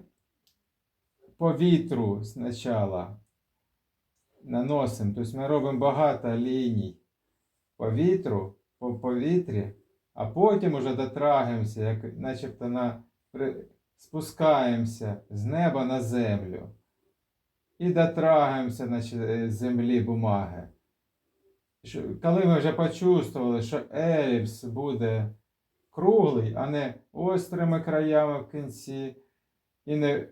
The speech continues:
отут половинку, а потім отут дорисували, а іменно всю окружність, але в перспективі.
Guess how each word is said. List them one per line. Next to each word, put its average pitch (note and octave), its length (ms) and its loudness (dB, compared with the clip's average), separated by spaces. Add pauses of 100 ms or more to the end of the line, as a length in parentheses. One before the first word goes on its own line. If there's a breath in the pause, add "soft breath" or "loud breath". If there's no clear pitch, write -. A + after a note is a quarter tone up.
отут E3+ 340 2
половинку, E3+ 640 4
а C#3+ 40 0
потім D3 300 -2
отут D3 280 -4
дорисували, C3 840 -2
а F3+ 200 2
іменно F3+ 500 0 (280)
всю - 300 -2
окружність, D3 600 0
але C#3 220 0
в F3 80 -4
перспективі. G#2 840 -8